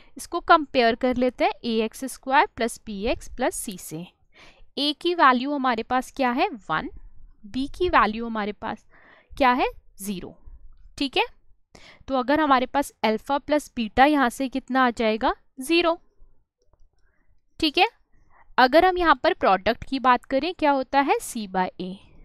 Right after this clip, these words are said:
C की वैल्यू है हमारे पास माइनस वन और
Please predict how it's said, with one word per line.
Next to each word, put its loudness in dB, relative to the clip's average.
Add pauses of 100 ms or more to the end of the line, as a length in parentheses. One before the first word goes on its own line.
C -4
की -4
वैल्यू 2
है -2
हमारे -2
पास -2
माइनस -8
वन -4 (1600)
और -2